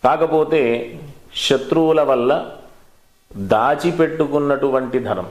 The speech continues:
ఆర్జిత ధనం అంటారు దాన్ని, అంటే బ్యాంక్ బ్యాలెన్స్ కానీ పూర్వం నుంచి వచ్చినటువంటి ఆస్తిపాస్తులు కానివ్వండి, అది కాస్త ఇబ్బందులు పొందేటటువంటి అవకాశం కూడా ఉంది.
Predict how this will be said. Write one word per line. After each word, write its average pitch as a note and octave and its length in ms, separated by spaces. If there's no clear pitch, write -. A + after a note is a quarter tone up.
ఆర్జిత C3+ 480
ధనం C3 300
అంటారు G2 300
దాన్ని, G2 280
అంటే A#2+ 120
బ్యాంక్ A2 300
బ్యాలెన్స్ G#2+ 340
కానీ G2+ 240
పూర్వం A#2+ 200
నుంచి A#2 200
వచ్చినటువంటి G#2 480
ఆస్తిపాస్తులు F#2+ 680
కానివ్వండి, F2+ 440
అది D3+ 220
కాస్త C3+ 240
ఇబ్బందులు D3+ 580
పొందేటటువంటి B2+ 760
అవకాశం G#2+ 480
కూడా G2 260
ఉంది. F2+ 320